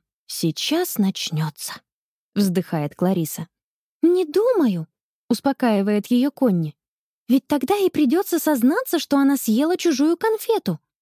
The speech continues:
И действительно, госпожа Фогель не говорит ни слова о произошедшем. Повезло. Остаётся только один вопрос. Что теперь делать с Торбином? «Жалко, жучков больше не осталось»,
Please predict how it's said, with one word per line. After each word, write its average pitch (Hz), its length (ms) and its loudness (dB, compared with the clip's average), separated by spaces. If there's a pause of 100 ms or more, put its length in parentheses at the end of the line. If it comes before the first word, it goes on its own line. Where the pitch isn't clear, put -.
(300)
И 214 100 4
действительно, 262 720 2 (180)
госпожа 190 500 0
Фогель 233 440 0 (140)
не 247 220 4
говорит 247 480 0
ни 269 140 4
слова 294 560 0
о 180 100 -4
произошедшем. 190 840 -2 (420)
Повезло. 190 760 2 (400)
Остаётся 226 600 0
только 262 320 0
один 262 260 2
вопрос. 269 480 0 (280)
Что - 480 -2
теперь 165 320 -2
делать 302 400 0
с - 140 -10
Торбином? 175 600 0 (540)
«Жалко, 466 460 0
жучков 302 460 0
больше 247 320 0
не 247 120 4
осталось», 254 760 -4